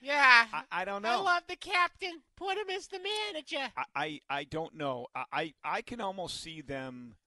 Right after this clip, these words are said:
Speaker 2: elevating Cora to some type of, now, maybe he's not the
Speaker 1: Maybe.
Speaker 2: guy completely in charge of pulling the trigger on deals,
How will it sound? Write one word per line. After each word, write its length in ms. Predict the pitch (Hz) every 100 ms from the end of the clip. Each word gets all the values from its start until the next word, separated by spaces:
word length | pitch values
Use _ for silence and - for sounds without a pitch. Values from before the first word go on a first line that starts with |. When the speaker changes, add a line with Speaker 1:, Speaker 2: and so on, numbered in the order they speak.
| _ _ _ _
Speaker 2:
elevating 640 | 143 147 143 120 120 117 117
Cora 420 | - 110 101 95
to 100 | -
some 360 | 101 - 113 107
type 300 | - 90 87 85
of, 80 | 82
now, 120 | 107
maybe 300 | 117 135 175
he's 280 | 196 156 127
not 220 | 147 151
the 60 | 151
Speaker 1:
Maybe. 100 | 135
Speaker 2:
guy 460 | 135 131 127 120 117 _ _ _ _ _ _
completely 640 | - 123 - 175 214 170 156
in 260 | 156 151
charge 400 | 135 147 139 131
of 120 | 120 -
pulling 260 | 147 139
the 80 | 123
trigger 360 | - 139 123 120
on 180 | 113
deals, 680 | 107 113 104 87 85 - -